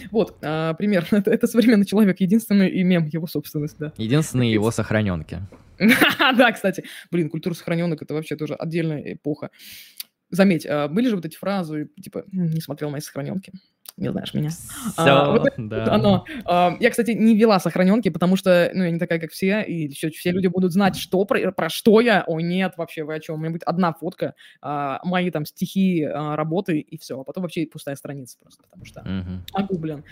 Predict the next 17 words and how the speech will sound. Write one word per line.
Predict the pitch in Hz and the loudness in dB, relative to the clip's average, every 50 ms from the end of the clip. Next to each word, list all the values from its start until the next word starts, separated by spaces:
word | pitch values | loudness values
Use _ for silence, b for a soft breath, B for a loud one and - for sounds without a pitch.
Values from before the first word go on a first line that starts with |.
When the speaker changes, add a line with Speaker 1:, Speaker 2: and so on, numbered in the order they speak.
| B B | B B
Speaker 2:
Дек-, | 214 | -4
Speaker 1:
Вот, | - 226 226 - - 107 | 0 2 2 2 2 2
то | - | 0
есть | - - 127 | 2 2 2
это | 113 - 240 | 4 4 6
Speaker 2:
деконструируешь | 131 139 139 135 123 117 104 - | 6 6 6 6 6 4 0 -2
реальность. | 107 107 101 95 95 98 - - - - _ b b b b b b | -2 -2 -2 -2 -4 -8 -12 -14 -20 -20 _ b b b b b b
Speaker 1:
Ну, | 233 359 403 | -10 -8 -4
я | 240 180 | -4 -4
всегда | - - 202 190 190 | -4 0 2 2 2
этим | 185 185 180 | 2 2 0
занималась, | 170 175 175 170 165 160 | -2 -2 -2 -2 -4 -4
да, | 160 156 131 120 | -6 -8 -8 -8
это | - - - 226 - _ | -10 -12 -14 -16 -16 _
мой | - - 214 | -12 -12 -10
стиль | - - - | -10 -10 -12
просто. | - - - - - - | -12 -12 -14 -16 -18 -20